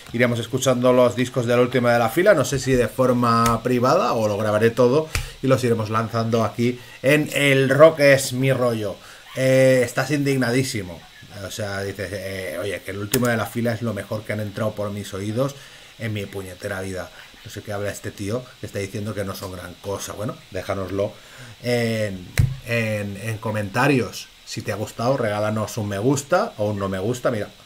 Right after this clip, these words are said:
eh, se ve el uñote. Estoy volviendo a tocar la guitarra. Y, eh, sobre todo eso, lo más importante, que es lo que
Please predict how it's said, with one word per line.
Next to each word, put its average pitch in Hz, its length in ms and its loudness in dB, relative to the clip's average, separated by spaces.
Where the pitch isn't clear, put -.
eh, 98 140 -10
se - 140 -14
ve 95 160 -12
el 95 140 -12
uñote. 92 460 -12
Estoy 107 260 -10
volviendo 120 440 0
a 127 40 -2
tocar 107 280 -4
la 110 100 -2
guitarra. - 500 -8
Y, 175 260 0
eh, 123 360 2
sobre 113 440 0
todo 110 320 2
eso, 107 300 -4
lo 92 400 -4
más 110 220 -4
importante, 107 1000 -2
que 110 100 -4
es 101 80 -8
lo 117 200 -4
que 95 1200 -4